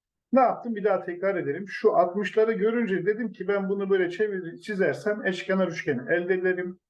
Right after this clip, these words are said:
Eşkenar üçgenin tüm kenarları birbirine eşittir. On dört olduğu için burası dört. Otuz, altmış, doksan üçgeninden kenarları bulurum. Tamam. Büyük eşkenar üçgenin alanından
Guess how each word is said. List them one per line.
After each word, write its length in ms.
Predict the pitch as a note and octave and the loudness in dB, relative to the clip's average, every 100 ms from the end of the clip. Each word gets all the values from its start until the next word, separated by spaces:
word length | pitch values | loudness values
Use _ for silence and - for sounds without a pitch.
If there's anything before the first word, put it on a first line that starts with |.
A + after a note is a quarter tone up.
| _ _ _ | _ _ _
Eşkenar 440 | G3 G3 - G3+ F3+ | -2 0 2 4 4
üçgenin 400 | E3+ - C3+ C3 | 2 -2 -2 -2
tüm 200 | - F#3+ | 0 0
kenarları 560 | F3+ E3 C#3+ B2+ A#2 B2+ | 2 4 4 4 0 0
birbirine 480 | E3 C3 A2+ A#2 | 0 0 -4 -2
eşittir. 600 | F3 G#3+ G3 G#3 G3+ - _ _ _ _ - | 0 0 0 4 4 2 _ _ _ _ 2
On 260 | G3 G#3+ | 4 6
dört 240 | G#3 G3 G3 | 6 4 2
olduğu 240 | F3 D#3+ | 0 -2
için 260 | C#3+ C#3 B2+ | -6 -6 -4
burası 340 | B2 A#2 C3 | -4 -4 4
dört. 300 | D3+ F#3+ - - | 4 4 -2 0
Otuz, 280 | E3 E3 F3+ | 2 4 6
altmış, 360 | F#3 - F#3 | 4 2 4
doksan 300 | G#3 G3 G#3 | 4 4 2
üçgeninden 540 | G3+ F#3+ G3+ G3 G#3 F#3+ | -2 0 0 2 2 2
kenarları 540 | F#3 F#3+ G3 G3+ G3+ | 2 2 4 4 4
bulurum. 420 | F#3 C#3 E3+ A3+ - _ _ _ - | 2 -2 -4 -8 -16 _ _ _ 0
Tamam. 340 | G#3+ D3 - _ _ _ - | 0 0 -6 _ _ _ -4
Büyük 260 | F3+ B3 A#3+ | 0 2 0
eşkenar 440 | A3+ - G3 E3+ | -2 -2 -2 -2
üçgenin 440 | E3 - D3 C3 - | -4 -6 -6 -4 2
alanından 720 | E3 G3+ G3 D3+ B2+ A#2 | 4 6 4 4 0 -4